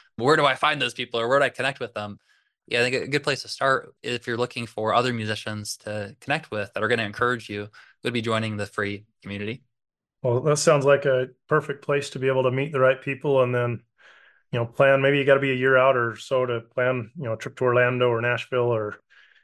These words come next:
Speaker 2: I guess Costa Rica once we get this resort all done for people would be a, and we'll, we'll have you eat some chocolate and do a Tarzan swing and zip line, right?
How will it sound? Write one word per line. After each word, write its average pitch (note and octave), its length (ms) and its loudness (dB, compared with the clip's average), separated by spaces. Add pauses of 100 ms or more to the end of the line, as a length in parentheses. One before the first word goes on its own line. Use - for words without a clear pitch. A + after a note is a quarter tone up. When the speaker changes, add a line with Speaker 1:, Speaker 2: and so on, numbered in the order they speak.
(140)
Speaker 2:
I B2 40 2
guess B2+ 160 2
Costa C#3+ 300 2
Rica C#3+ 360 4 (120)
once C3+ 220 -2
we C3 80 -2
get C#3 100 0
this B2+ 160 -6
resort C3 260 0
all A#2+ 120 2
done A#2 180 -2
for - 100 -20
people B2 520 -2
would A#2 140 -6
be B2 120 0
a, A#2 240 0 (580)
and A#2+ 100 -2
we'll, A#2+ 140 4
we'll B2+ 140 4
have C3+ 160 6
you B2 180 0
eat D#3 160 -4
some C3 140 -4
chocolate C#3+ 460 2
and B2+ 120 -6
do B2+ 160 0
a A#2+ 60 -2
Tarzan B2+ 460 0
swing C3 300 -4
and A#2+ 100 -4
zip B2 200 -8
line, A2+ 160 -2
right? B2 200 -4